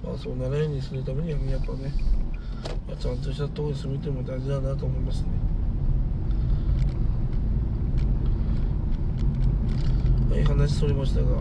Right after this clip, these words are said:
まあ、そのね、まあ、一日車検、一日車検っていう、一時間車検かな、実質。一時間車検ね、まあ、実にね、満足度は高いですね。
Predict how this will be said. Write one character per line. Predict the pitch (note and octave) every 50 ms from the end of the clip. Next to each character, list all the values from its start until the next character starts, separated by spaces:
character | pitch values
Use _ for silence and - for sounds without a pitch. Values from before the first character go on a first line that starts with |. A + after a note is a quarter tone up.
| - - - - - - - - - - - - - - - - - - - -
ま | - C#3+ C#3+
あ、 | D3
そ | D3 C#3+
の | C3+ C3 B2+
ね、 | B2+ C3 C#3 D3+ - - - - C3
ま | - B2+
あ、 | B2+
一 | B2+ - -
日 | - - - - -
車 | - - -
検、 | - - - - - - - - - - - - - - - - - - - - - - - - - - - -
一 | - - - - - D3 E3+
日 | E3+ G3+ G3
車 | A3 A#3 A#3
検 | G#3+ G#3 F3
っ | D3+
て | C#3 C#3+
い | C3+ - -
う、 |
一 | - - - - -
時 | -
間 | - G#3+ A3 A3+ G#3+
車 | B3+ B3+
検 | B3+ - - - -
か | B2+ B2+
な、 | B2+ B2+ C3 B2+ B2 B2+ - - - - - - - - -
実 | B2 B2+ C#3 C3+ - - -
質。 | - - C#3 - - - - - - - - - - B2+ - - - - - - - - - - - - - - - - - - - - - - - - - - - - - -
一 | - - - - D3
時 | D3+
間 | D#3+ - E3 D#3+ D#3+
車 | D#3 D#3+
検 | D3 D3+ C3+ B2+ B2 B2+
ね、 | B2+ C#3+ C3 C3 C3 - C3
ま | C3 B2+
あ、 | B2+ B2 B2
実 | B2+ C3 C3 C3+ E3 E3+
に | E3+ D#3 C#3+
ね、 | C3 C3+ C3+ C3+
満 | C3+ C3+ C3 C3+ C#3 D3
足 | D#3+ E3 E3+
度 | D#3+ C#3+
は | C3
高 | C3+ C#3+ C3 C3+ C#3
い | C#3+
で | C#3+ C#3
す | - -
ね。 | B2+ B2+ C3 C3+